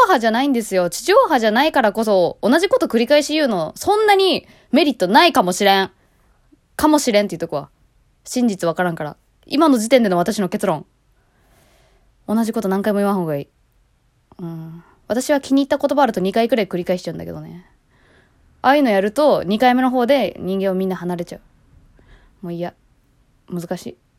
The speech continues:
もう嫌や。最後まで聞いてくれよ、みんな。あー、もう、あの、年末年始マラソンのお題はね、もう、もうた-、義務た-、はさ-、果たしたんで、普通にちょっと私が今考えてることをね、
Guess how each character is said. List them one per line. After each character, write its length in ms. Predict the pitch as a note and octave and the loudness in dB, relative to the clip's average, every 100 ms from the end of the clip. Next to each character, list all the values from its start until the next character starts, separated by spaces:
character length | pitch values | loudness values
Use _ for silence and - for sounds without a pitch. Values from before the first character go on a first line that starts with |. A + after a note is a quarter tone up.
| _ _ _ - | _ _ _ -6
も 100 | A3 | -4
う 20 | |
嫌 160 | G#3 D#4+ | 0 2
や。 340 | E4+ C4 A#3+ | 4 2 2
最 200 | - E4+ | 0 2
後 80 | F#4+ | 4
ま 60 | C#4 | 2
で 60 | C4+ | 2
聞 80 | |
い 20 | E4+ | 0
て 100 | C5 | 2
く 60 | |
れ 80 | F#4+ | 6
よ、 140 | D#4 | 6
み 100 | C4+ | 6
ん 60 | B3+ | 4
な。 600 | B3 A#3+ A#3+ A#3+ A#3+ C4 - - - _ _ _ _ _ _ | 4 4 4 4 2 0 -6 -20 -20 _ _ _ _ _ _
あ 720 | A#3 A3 A3 G#3+ G#3 G#3+ A3 A3 | -2 0 2 2 2 2 -2 -4
ー、 20 | |
も 380 | A3+ A3 G#3+ G3+ | -4 -4 -4 -6
う、 100 | - _ _ | -10 _ _
あ 140 | A3 | -6
の、 240 | G#3 G#3 G3+ | -4 -2 -2
年 200 | G#3+ B3 | -2 2
末 220 | C4+ C4+ | 0 2
年 100 | D4 | 0
始 60 | D4 | 4
マ 120 | D4 | 4
ラ 60 | |
ソ 100 | C#4 | 4
ン 20 | G#3+ | 2
の 100 | G3 | 2
お 60 | |
題 180 | G3+ G#3+ | 4 6
は 100 | G#3+ | 4
ね、 140 | B3 | 2
も 280 | C4+ A#3 G3 | 0 0 0
う、 80 | - | 0
も 80 | B3 | 2
う 40 | |
た-、 120 | C#4+ C#4 C#4 | 2 2 4
義 160 | B3 | 6
務 140 | G#4+ F#4+ | 4 4
た-、 180 | A#3+ - | 2 2
は 160 | B3 D4 | 0 2
さ-、 160 | E4+ F4 | 4 2
果 180 | F4 | 2
た 80 | G4 | 2
し 60 | - | 2
た 120 | A#3+ | 0
ん 80 | F#3+ | 2
で、 160 | F3+ | 2
普 80 | G#3+ | 2
通 100 | C#4 | -2
に 60 | D4 | -4
ち 60 | |
ょ 20 | C#4+ | -2
っ 0 | |
と 80 | |
私 260 | G#3 A3 A#3 | 0 0 2
が 80 | A#3 | 2
今 180 | A3+ F#3 | 2 0
考 120 | G#3 A3 | 0 0
え 60 | |
て 80 | G#3+ | 0
る 80 | A3+ | 0
こ 80 | G#3+ | 0
と 80 | F3+ | -2
を 60 | |
ね、 260 | E3+ E3+ | -2 -4